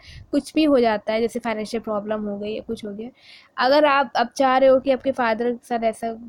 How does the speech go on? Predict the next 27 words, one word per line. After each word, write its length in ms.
कुछ 180
आपके, 320
या 360
आपकी 420
जॉब 260
चली 280
जाए, 220
कुछ 240
भी 80
हो 120
जाए, 180
तो 60
आप 200
ये 120
तो 160
सबसे 280
नहीं 120
कहोगे, 220
"मेरी 220
जॉब 220
चली 340
गई, 240
मेरा 180
ये 220
हो 260
गया, 180
वो।" 160